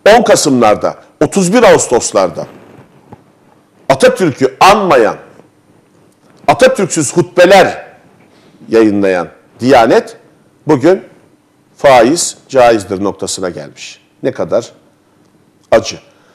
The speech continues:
Anayasamızın başlangıç kısmında şöyle bir cümle vardır. Anayasamızın başlangıç kısmında. "Kutsal din duygu-, kutsal din duyguları devlet ve politika işlerine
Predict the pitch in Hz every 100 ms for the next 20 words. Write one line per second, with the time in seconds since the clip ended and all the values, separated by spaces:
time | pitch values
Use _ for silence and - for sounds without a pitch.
0 | _ _ _ _ _ _ 143 170 202 -
1 | 139 120 110 107 135 - 151 143 156 -
2 | - 113 113 170 - 131 117 104 104 101
3 | 92 76 - - - _ _ _ - -
4 | - _ _ - 113 113 - 95 101 165
5 | 110 - 101 95 - - - 80 73 _
6 | _ _ _ _ _ _ - 160 - 175
7 | 151 113 - 101 147 151 113 107 101 95
8 | - - 120 - - 165 117 185 196 113
9 | 98 101 90 95 185 - - - _ 101
10 | 135 131 123 151 - 110 - 113 113 -
11 | 113 98 - 98 92 143 156